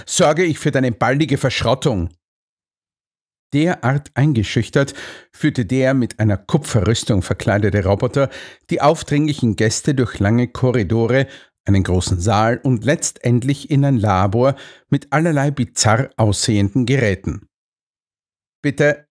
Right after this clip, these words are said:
äußerste Ruhe. Mein Chef ist gerade bei einer wichtigen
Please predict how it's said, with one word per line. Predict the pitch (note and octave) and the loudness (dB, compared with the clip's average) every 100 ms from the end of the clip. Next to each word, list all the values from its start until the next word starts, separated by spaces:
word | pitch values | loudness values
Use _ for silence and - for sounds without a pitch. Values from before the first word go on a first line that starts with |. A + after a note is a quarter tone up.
| - | -2
äußerste | C#3+ C#3+ - C#3 - C#3+ - - | 0 0 0 -2 0 -2 -2 -4
Ruhe. | C#3+ D3 C#3+ C#3 _ _ _ _ _ | 0 2 2 -2 _ _ _ _ _
Mein | C3+ C#3+ C3+ | -2 0 -2
Chef | - D#3 C#3+ - - | -2 2 2 0 -2
ist | D3 - - | -2 -2 -6
gerade | D3 C#3+ C#3 C3+ C#3 - - | -4 0 0 2 0 -2 -2
bei | C#3 C3+ | 0 0
einer | C3 C#3 C3+ C3+ | 0 0 0 -2
wichtigen | - C#3 - C#3+ C#3+ C#3 | -4 -4 -2 -2 0 0